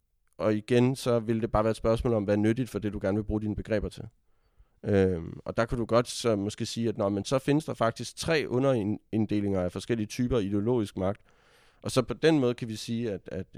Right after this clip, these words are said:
jamen, så findes der, så findes der uendelig mange, ikke? Men på det niveau, jeg ligesom har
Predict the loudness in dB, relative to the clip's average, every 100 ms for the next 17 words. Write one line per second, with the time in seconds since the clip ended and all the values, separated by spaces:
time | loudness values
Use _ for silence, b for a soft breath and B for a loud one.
0 | -12 -10 -10 -4 -2 -2 -2 -8 -10 _
1 | _ _ -20 -10 -8 -6 -4 -2 -2 0
2 | -2 -2 -4 -6 -8 -8 -8 -12 _ _
3 | _ _ _ _ -2 2 4 4 2 0
4 | 0 -2 0 0 2 4 4 2 0